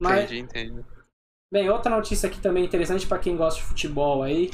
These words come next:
Speaker 1: o Atlético Goianiense, time de futebol que tá na Série A do Brasileirão, anuncia entrada dos esportes em quatro modalidades. É, a A C G Esports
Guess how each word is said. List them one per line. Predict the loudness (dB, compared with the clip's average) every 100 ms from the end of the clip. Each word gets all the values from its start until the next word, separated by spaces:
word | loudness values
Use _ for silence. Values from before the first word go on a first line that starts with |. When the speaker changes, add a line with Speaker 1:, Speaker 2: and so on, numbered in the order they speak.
| -8
Speaker 1:
o | -2 2 2 2
Atlético | 2 0 0 0
Goianiense, | 0 2 0 -2
time | -4 -6
de |
futebol | -6 -4 0 0
que |
tá | 0
na | -2
Série | -2 -4 -2
A | -2
do |
Brasileirão, | -4 -2 0 0 0 -2 -6 -10 -6
anuncia | 0 2 0 0 0
entrada | 2 2 2
dos | 0
esportes | 0 0 0 0 0
em | -2
quatro | 0 0
modalidades. | -2 0 0 2 2 2 -2 -6 -6 -8 -8 -4
É, | 0 2 2 0 0 0
a | 0 2 2
A | 0
C | 0 0
G | 2 2 2
Esports | -2 0 2 2 0 -2 -2